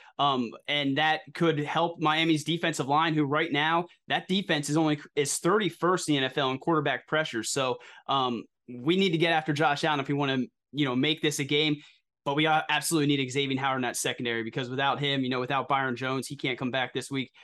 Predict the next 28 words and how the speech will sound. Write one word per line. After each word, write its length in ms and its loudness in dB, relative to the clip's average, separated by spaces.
That 200 -2
secondary, 640 0
you 140 -2
know, 220 -2
Josh 240 0
Allen 140 4
will 80 2
be 80 0
licking 300 2
his 120 0
chops, 560 -2
you 120 -8
know, 80 -4
if 140 -6
he 100 -2
has 280 -4
a 80 -6
healthy 360 0
Gabe 280 0
Davis 300 -2
out 200 0
there, 260 0
Stefon 500 -2
Diggs, 320 -2
Dawson 360 0
Knox, 280 0
et 80 -12
cetera. 380 -8